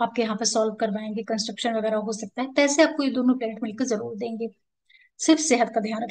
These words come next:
लीजिएगा, है ना, क्योंकि गुरु आपके यहाँ पर बहुत अकारक ग्रह होते हैं और सूर्य के साथ में जो कि इलेवेंथ के lord होते हैं, अ, मार्गेश का,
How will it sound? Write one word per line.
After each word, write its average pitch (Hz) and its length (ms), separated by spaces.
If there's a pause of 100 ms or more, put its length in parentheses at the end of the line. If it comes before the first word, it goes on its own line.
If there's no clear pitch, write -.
लीजिएगा, 226 340
है 233 120
ना, 320 80
क्योंकि 269 280
गुरु 247 240
आपके 233 260
यहाँ 226 220
पर 233 180
बहुत 233 440
अकारक 220 360
ग्रह 220 160
होते 226 300
हैं 285 180
और 240 320 (140)
सूर्य 262 300
के 240 120
साथ 214 180
में 220 140
जो 214 120
कि 226 140
इलेवेंथ 226 400
के 220 120
lord 220 240
होते 220 240
हैं, 214 200 (760)
अ, 226 300
मार्गेश 247 460
का, 220 100